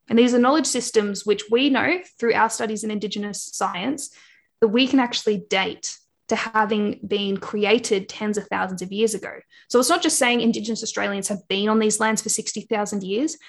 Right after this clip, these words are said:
but it's saying that the specific knowledge that belongs to our people can be dated back tens of thousands of years. Descriptions of things like supernova occurrences, volcanic eruptions, meteorite impacts, sea level rising,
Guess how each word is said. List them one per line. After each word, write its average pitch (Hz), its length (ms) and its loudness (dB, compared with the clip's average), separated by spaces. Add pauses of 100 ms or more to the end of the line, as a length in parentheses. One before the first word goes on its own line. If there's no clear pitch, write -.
(140)
but 233 100 4
it's 226 140 2
saying 220 260 -2
that 214 100 -2
the 214 60 -4
specific - 640 -2
knowledge 208 500 0
that 214 140 0
belongs 185 480 -4
to 214 100 2
our 196 100 2
people 226 500 -4 (600)
can 277 300 6
be 226 340 0
dated - 520 -4 (100)
back - 240 -2 (240)
tens 220 320 0
of 214 120 2
thousands 190 400 -2
of 185 120 -10
years. 180 380 -8 (200)
Descriptions 269 640 2
of 202 160 0
things 214 240 2
like 190 100 -4
supernova 285 560 2
occurrences, 220 680 -2
volcanic 254 520 -2
eruptions, 202 640 -2
meteorite 220 680 0
impacts, 196 480 -4
sea 233 280 -2
level 240 240 2
rising, 196 640 -6